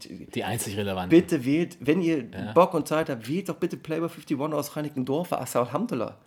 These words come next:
Speaker 2: Äh, Brille, bitte kommen Sie. Ja? Also ich liebe ihn. Ähm, mich hat er aufgebaut.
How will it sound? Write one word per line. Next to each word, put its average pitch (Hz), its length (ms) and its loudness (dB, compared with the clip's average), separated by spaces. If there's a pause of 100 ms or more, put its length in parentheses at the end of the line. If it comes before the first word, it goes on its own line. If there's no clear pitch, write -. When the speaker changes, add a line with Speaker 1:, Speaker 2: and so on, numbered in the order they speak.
(140)
Speaker 2:
Äh, 120 160 0
Brille, 147 240 -2
bitte 127 160 -2
kommen 175 220 -2
Sie. 123 200 -6 (160)
Ja? 139 180 -4 (300)
Also 127 180 0
ich 127 140 -4
liebe 147 160 0
ihn. - 220 -4 (800)
Ähm, 139 560 6 (680)
mich 175 180 4
hat 233 120 2
er 226 100 8
aufgebaut. 196 520 4